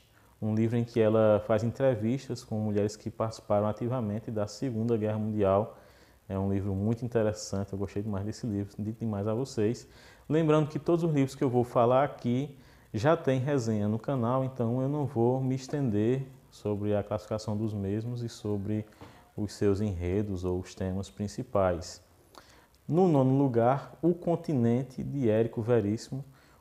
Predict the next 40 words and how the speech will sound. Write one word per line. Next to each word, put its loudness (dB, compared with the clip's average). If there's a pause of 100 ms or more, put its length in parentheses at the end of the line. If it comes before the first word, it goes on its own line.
o 0
primeiro 0
volume 2 (500)
de 0 (100)
O -4
Tempo -4
e 2
o 2
Vento. -2 (420)
Também -2
é -4
um 0
livro 0 (500)
que 2
uma 2
parte 4
dele 6
eu 4
já 0
tinha -2
lido, -2
né, -6
o -4
Certo -8
Capitão -6
Rodrigo, -2
o 0
episódio -4
de -8
Um -8
Certo -8
Capitão -8
Rodrigo, -4 (540)
mas 4
no 2
todo 2
é 2
um 0
livro -2
que 0